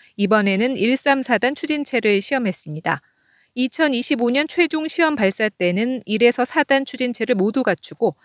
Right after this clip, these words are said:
실제 위성을 쏘아 올리는 시험을 하게 됩니다. 고체 발사체의 경우 구조가 단순하고 저장과 취급이 용이하며 액체보다 비용이 저렴합니다. 또 칠 일 이내로 신속 발사가 가능하기 때문에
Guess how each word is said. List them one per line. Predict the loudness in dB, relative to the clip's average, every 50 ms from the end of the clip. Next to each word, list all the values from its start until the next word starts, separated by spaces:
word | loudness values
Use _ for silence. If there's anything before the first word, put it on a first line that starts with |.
| -20 -18 _
실제 | -6 -2 -2 -2 -2 -2 0 0 0
위성을 | 2 2 0 0 -2 -2 0 0
쏘아 | 0 0 2 4 4 6 6
올리는 | 6 4 4 2 0 -2
시험을 | -4 -2 0 2 2 2 2 0 0
하게 | 0 0 -2 -2 -2
됩니다. | -2 -4 -6 -4 0 0 0 0 -2 _ _ _ _ _ _ _ _ _
고체 | 0 2 2 2 2 2 4
발사체의 | 6 6 4 4 4 2 0 2 0 0 2
경우 | 2 2 2 2 2 0 0
구조가 | -2 -4 -4 -2 -2 0 4 4 4 4
단순하고 | 4 0 -2 -2 -4 -4 -2 -2 -2 0 2 0 0 0
저장과 | 0 0 0 0 0 -2 0 0 0 0 0
취급이 | -2 -6 -6 -6 -6 -4 -2 0
용이하며 | 0 0 0 0 -2 -2 -2 -4 -2 -2 -2 -2 -2
액체보다 | -4 -6 -2 -2 -2 0 0 0 0 2 2 0 0
비용이 | 0 -2 -2 0 0 -2 -2
저렴합니다. | -2 -2 -2 0 -2 -2 -4 -6 -6 -4 -2 -2 -2 -4 _ _ _ _ -20 -20 -6 _
또 | 0 0
칠 | 0 0 0 2
일 | 2 2 2
이내로 | 2 2 2 2 2 2 0
신속 | 0 -2 -4 -2 -2 -2 -2 0
발사가 | 0 -2 -2 0 0 -2 -2 0 0 -2
가능하기 | -2 -2 -2 -2 0 0 -2 -2 -4 -4
때문에 | -4 -4 -4 -4 -4 -2 -4 -4